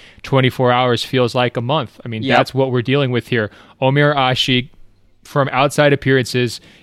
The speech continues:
Speaker 1: is the least happy person in the entire league at any level. <laughs> And that's why his contract has dragged and dragged and dragged. And, you know, you look at his production, I mean,
Speaker 2: <laughs> That's
Speaker 1: it
Speaker 2: pretty
Speaker 1: is
Speaker 2: dark,
Speaker 1: just
Speaker 2: but accurate.
Speaker 1: so, so, so sad.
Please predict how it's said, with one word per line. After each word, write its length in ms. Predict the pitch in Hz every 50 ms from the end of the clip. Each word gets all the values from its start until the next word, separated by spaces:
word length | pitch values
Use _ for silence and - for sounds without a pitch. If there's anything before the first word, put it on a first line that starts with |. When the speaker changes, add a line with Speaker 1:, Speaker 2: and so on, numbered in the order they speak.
| _ _ -
Speaker 1:
is 140 | 139 123 -
the 100 | 143 120
least 280 | 113 131 139 131 - -
happy 240 | 131 120 - 135
person 400 | 127 - - 135 123 - - 127
in 80 | 120 117
the 100 | 120 117
entire 380 | 110 107 - 120 120 123 120 117
league 240 | 117 123 123 117
at 120 | 120 113 -
any 200 | 120 117 113 113
level. 420 | 110 120 147 165 196 208 214 453 -
<laughs> 320 | 156 - 185 170 - 165 -
And 220 | 196 175 151 131 120
that's 240 | 147 151 147 - 156
why 140 | - 185 175
his 140 | 160 147 -
contract 540 | - 135 156 165 160 - 190 196 196 185 160
has 140 | 131 120
dragged 520 | 104 101 - - 117 123 147 190 208 196 208
and 100 | 196 170
dragged 300 | - 190 180 180 170 185
and 80 | 165
dragged. 320 | 160 170 151 139 131 123 - - - - - - - - - 143
And, 360 | 147 151 151 151 147 147 180
you 80 | 180
know, 80 | 165 170
you 160 | 170 175 190
look 200 | 214 247 233 -
at 180 | 226 202 185 156
his 340 | 147 160 156 147 127 - - - -
production, 720 | - 143 135 127 127 120 117 - - 127 120 113 110 147 - -
I 100 | 127 127
mean, 340 | 135 135 131 127 127 127
Speaker 2:
<laughs> 0 |
That's 200 | - - - 180
Speaker 1:
it 80 | 170 160
Speaker 2:
pretty 160 | 156 143 135
Speaker 1:
is 120 | 123 98 -
Speaker 2:
dark, 200 | 131 135 143 139
Speaker 1:
just 400 | 143 139 139 131 - - - - -
Speaker 2:
but 40 | -
accurate. 140 | 123 123
Speaker 1:
so, 580 | - - 165 151 147 143 143 143 143 139 139 139
so, 800 | 135 - 175 - - 143 131 127 131 127 127 127 127 127 123 123
so 640 | - - - - - 127 123 123 123 123 120 120
sad. 560 | 120 - - - 120 107 107 107 107 110 110